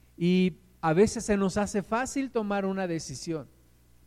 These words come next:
impulsados por la carne, pero vienen las consecuencias. Tercer lugar, vemos en Sansón el ejemplo de una persona que tuvo en poco el llamado de Dios. No tengas tú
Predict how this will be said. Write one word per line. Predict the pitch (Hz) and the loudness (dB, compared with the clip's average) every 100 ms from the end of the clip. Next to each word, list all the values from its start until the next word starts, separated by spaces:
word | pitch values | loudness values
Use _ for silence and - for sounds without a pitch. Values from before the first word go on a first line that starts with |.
| - - | -20 -14
impulsados | 202 170 165 - 185 - 208 226 254 254 | -2 0 2 4 4 4 2 4 4 2
por | 214 202 | 0 -2
la | 185 175 | -2 -6
carne, | 180 180 170 156 131 123 _ _ _ _ _ _ _ | -6 -6 -6 -10 -12 -14 _ _ _ _ _ _ _
pero | 147 151 147 | 4 6 6
vienen | 165 190 196 196 196 | 4 2 0 -4 -4
las | 185 180 | -6 -6
consecuencias. | 180 160 165 151 165 151 147 - 123 - | -8 -8 -10 -6 -6 -6 -8 -16 -16 -10
Tercer | 151 147 180 190 | -8 -4 0 2
lugar, | 190 175 185 202 208 - - | 4 4 4 2 -2 -12 0
vemos | 180 196 208 - | 4 6 4 0
en | 180 | -4
Sansón | 160 165 160 190 202 214 208 | -2 -4 -2 2 2 0 -2
el | 160 | 0
ejemplo | 156 - 190 190 202 | 0 -2 -4 0 2
de | 180 | 2
una | 175 185 180 | 0 -2 -4
persona | 165 151 175 180 180 - - - | -4 -4 -4 -4 -6 -10 -20 -4
que | 151 | -4
tuvo | - 190 180 175 | 4 6 6 4
en | 156 | 6
poco | - 208 220 - 240 - - - | 8 8 6 2 2 -2 -18 -4
el | 147 | -2
llamado | 151 151 156 160 151 | 0 -2 -2 -2 -2
de | 131 127 | -2 -2
Dios. | 123 120 127 - | -2 -4 -6 -14
No | 147 160 | -8 -6
tengas | - 226 254 247 247 - | 2 2 4 0 -2 -2
tú | 208 202 214 | 2 2 0